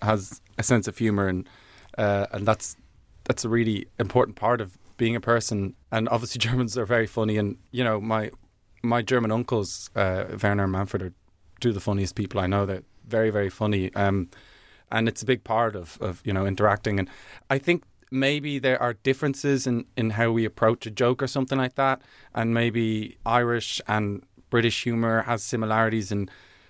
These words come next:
how we, I mean, we use sarcasm a lot, or we often just say things that aren't true, but say it in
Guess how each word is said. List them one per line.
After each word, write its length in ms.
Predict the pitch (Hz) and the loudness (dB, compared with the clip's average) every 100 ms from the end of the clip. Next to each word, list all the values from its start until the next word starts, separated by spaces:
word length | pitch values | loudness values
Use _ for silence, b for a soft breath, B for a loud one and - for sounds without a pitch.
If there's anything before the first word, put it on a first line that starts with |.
| B | B
how 200 | 110 113 | 0 0
we, 420 | 107 107 107 104 _ _ - | 2 0 0 -4 _ _ -10
I 80 | 110 | 0
mean, 140 | 127 | 0
we 80 | 120 | 2
use 160 | 120 - | -2 -2
sarcasm 580 | 135 120 - 117 117 113 | 0 0 2 0 0 -2
a 60 | |
lot, 200 | 113 113 | 0 0
or 60 | 107 | 0
we 120 | 117 | -2
often 240 | 120 131 113 | 0 0 -2
just 220 | 107 - | 0 2
say 200 | 117 127 | 2 2
things 320 | - 139 123 | 0 -2 0
that 140 | 113 | 2
aren't 240 | 110 107 - | 2 2 -4
true, 420 | - 117 135 139 B B B B - | -2 0 2 -2 B B B B -4
but 180 | 120 - | -4 0
say 220 | 123 120 | 0 2
it 80 | 117 | 0
in 180 | 110 | -2